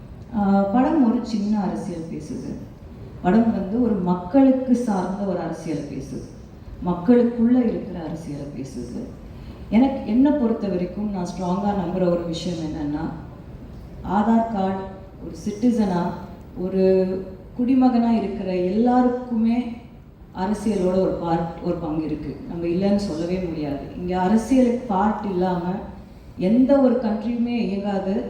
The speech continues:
எந்த ஒரு, ஒரு டெமோக்ரஸியுமே இயங்காது. அ-, இதுதான் லால் சலாம்ங்க. இப்போ I have to talk about my team. அன்னைக்கு எனக்கு டைம் அவ்வளவா கிடைக்கல.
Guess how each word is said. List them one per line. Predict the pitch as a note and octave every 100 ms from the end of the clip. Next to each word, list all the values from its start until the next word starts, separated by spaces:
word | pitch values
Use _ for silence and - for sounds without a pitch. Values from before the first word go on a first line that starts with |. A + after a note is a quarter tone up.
| G3
எந்த | F#3 G#3 A3+
ஒரு, | G#3+ G3 F#3+ F#3 F#3 - - - - -
ஒரு | F#3 F#3 F#3
டெமோக்ரஸியுமே | G3 A#3 A#3+ A#3 A3+ G#3+ G3 G3+ F#3+
இயங்காது. | F3 E3 E3 D#3 D#3 F3+ - - - - - -
அ-, | F3+ -
இதுதான் | G3+ G#3+ A#3+ C4+ D4+ - - - - - - D#3
லால் | D#3+ F3
சலாம்ங்க. | F3 E3 D3+ D3 C3+ - - - - - - - - - -
இப்போ | - A3 B3+ B3+
I | A3 A3
have | G#3 A3+
to | C4+ C4+ A3+
talk | G#3
about | G3+ F#3+ F3+ F3
my | E3+
team. | E3+ G3 F#3+
அன்னைக்கு | F3+ F3 E3+
எனக்கு | E3 E3+
டைம் | F3+ G3+ A3+ -
அவ்வளவா | E3+ E3+ E3+ F3+
கிடைக்கல. | F3+ E3+ F3 E3+